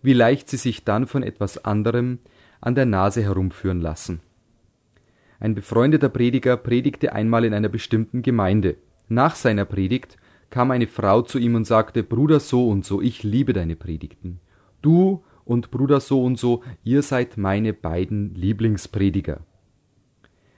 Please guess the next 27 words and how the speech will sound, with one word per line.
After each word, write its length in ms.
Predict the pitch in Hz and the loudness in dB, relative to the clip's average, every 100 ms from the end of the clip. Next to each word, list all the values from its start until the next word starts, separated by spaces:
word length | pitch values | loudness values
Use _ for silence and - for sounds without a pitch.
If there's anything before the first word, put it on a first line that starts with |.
| - | -2
Wenn 200 | 104 147 | 2 2
ich 120 | 175 | 2
euch 220 | 120 120 | 0 2
nun 160 | 120 101 | 0 0
sagen 460 | - 104 135 117 | 4 4 4 0
würde, 260 | 87 80 80 | -2 -4 -2
wer 80 | 101 | -2
die 120 | 107 | 0
beiden 340 | 98 98 110 | 0 0 0
sind, 480 | 98 139 143 85 - _ _ _ _ _ _ _ _ _ _ _ _ _ _ 95 | -2 2 2 0 -8 _ _ _ _ _ _ _ _ _ _ _ _ _ _ -6
werdet 440 | 92 113 135 156 | 2 2 2 0
ihr 160 | 139 135 | -2 -2
ganz 460 | - 131 165 - | 0 0 0 -2
leicht 340 | 131 131 131 - | 0 0 -2 -2
feststellen 680 | 135 135 - - 90 85 85 | -2 0 -4 -2 -2 -2 -4
können, 460 | 101 95 117 139 _ _ - | -2 0 -2 -4 _ _ -8
dass 160 | 117 | -6
die 120 | - 113 | -4 -2
beiden 340 | 107 107 117 | 0 0 0
überhaupt 560 | 95 98 - 131 - 117 | -4 -4 0 0 0 -4
nicht 180 | 104 | -4
unter 300 | - 156 156 | 0 0 0
einen 260 | 107 107 101 | -2 -2 -2
Hut 220 | 160 - | -2 -6
zu 100 | - | -8
bringen 320 | 101 90 80 | -6 -4 -4
sind. 340 | 78 80 71 | -8 -14 -16